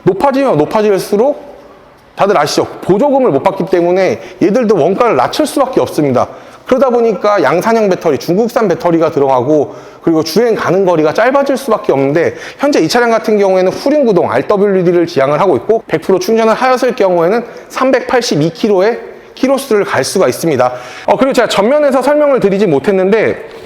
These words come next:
보시게 되면은 요 프렁크도 한번 보시면 좋을 것 같아요.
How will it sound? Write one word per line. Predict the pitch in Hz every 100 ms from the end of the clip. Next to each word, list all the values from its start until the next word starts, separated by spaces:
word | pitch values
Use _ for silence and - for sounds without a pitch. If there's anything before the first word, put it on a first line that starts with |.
| - -
보시게 | 165 233 220
되면은 | 202 190 196 262 247 - 139
요 | 127 95 - - -
프렁크도 | - 330 330 - 226 220
한번 | 196 185 220 220 - - - - - -
보시면 | 160 131 180 160
좋을 | 131 147
것 | 135
같아요. | 113 - 117